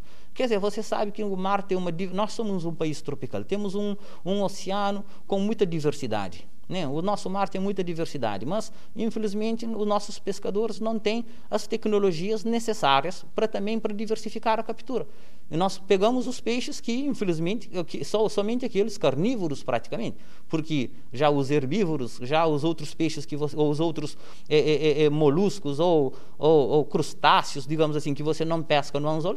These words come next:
nós não pescamos. Então, <laughs> é, é, é, eu acho que isso é uma, é uma barbaridade para um país que se diz rodeado do mar. É a mesma coisa. Nós estamos aqui perto de,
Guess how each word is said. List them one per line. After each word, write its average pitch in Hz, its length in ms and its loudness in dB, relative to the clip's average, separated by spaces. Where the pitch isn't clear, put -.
nós 262 180 0
não 262 120 0
pescamos. - 640 -2
Então, 117 580 0
<laughs> - 200 -6
é, 127 80 2
é, 120 280 4
é, 131 40 4
eu 131 180 2
acho 147 200 2
que - 100 -2
isso 120 160 -2
é 117 60 0
uma, 113 180 2
é 101 140 0
uma 113 160 2
barbaridade 120 600 2
para 156 160 0
um 156 120 0
país 147 260 -2
que - 100 -6
se - 140 -4
diz 143 320 -2
rodeado 135 520 2
do 117 80 0
mar. 185 360 0
É - 60 -2
a - 20 0
mesma 233 280 0
coisa. 175 140 -2
Nós 208 160 0
estamos 190 320 -2
aqui 180 180 -2
perto 208 320 0
de, 160 120 0